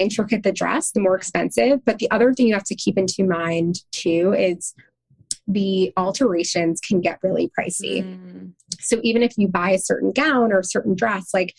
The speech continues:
Speaker 1: typically, like, they alter it to, like, really fit your body perfectly, which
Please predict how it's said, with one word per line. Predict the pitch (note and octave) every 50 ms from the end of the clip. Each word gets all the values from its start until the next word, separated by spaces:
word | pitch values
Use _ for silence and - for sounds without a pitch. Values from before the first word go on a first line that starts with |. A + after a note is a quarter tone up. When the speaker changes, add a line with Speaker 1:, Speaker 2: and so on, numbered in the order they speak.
| - - _ _ _ _ -
Speaker 1:
typically, | - - C4+ - G4 F#4 - B3 A#3
like, | G#3 G3+ - G#3
they | G3+ G3 -
alter | - F3+ F#3 G3+ - A#3+ A#3+ A#3+
it | - - -
to, | - G#3+ A3
like, | G#3 F#3+ F#3 -
really | E3+ E3 G3 F#3+ F#3 F#3+ G3 A3+
fit | A3 - - -
your | F#3+ G3 F#3+ F#3
body | F#3+ F#3 F3 F#3 F#3 F#3 -
perfectly, | - F3 - F#3+ F#3 - B3+ C#4 C#4+
which | B3+ G3+ - - -